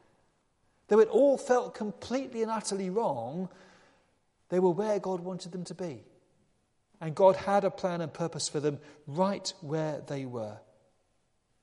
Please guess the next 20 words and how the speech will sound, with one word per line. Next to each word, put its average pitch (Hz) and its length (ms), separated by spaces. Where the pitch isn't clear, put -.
What 185 160
they 180 140
longed 214 280
for 202 380
in 151 140
terms 170 340
of 147 80
return 165 380
to 160 80
their 165 140
homeland, 156 420
that 170 180
restoration 170 480
would 160 80
only 170 180
happen 165 300
generations 180 580
down 180 220
the 175 80
line. 170 380